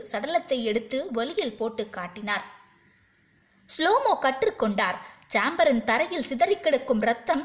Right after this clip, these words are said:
மனித கழிவுகள் ஆகியவற்றை அகற்றுவதற்கும் அவர் கற்றுக்கொண்டார். அங்கிருக்கும் வரை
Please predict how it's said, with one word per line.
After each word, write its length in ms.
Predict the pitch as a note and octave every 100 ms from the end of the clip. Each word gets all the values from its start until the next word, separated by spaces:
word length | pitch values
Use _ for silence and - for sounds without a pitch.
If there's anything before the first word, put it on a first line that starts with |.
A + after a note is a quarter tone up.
| - A3
மனித 400 | A#3 D4 A#4+ A4+
கழிவுகள் 520 | D4 C4+ C4+ B3 A3+ A3
ஆகியவற்றை 680 | A#3 E4 E4+ E4+ A3+ - A3 -
அகற்றுவதற்கும் 880 | F#3 F#3+ - F3+ - B3 A3+ A#3+ G#3+
அவர் 280 | G#3 G3 -
கற்றுக்கொண்டார். 800 | G#3 G#3 - - F3+ F3+ G3 - - - -
அங்கிருக்கும் 600 | F#3 F#3+ A3 E4+ G4+ F4
வரை 180 | C4+ C#4+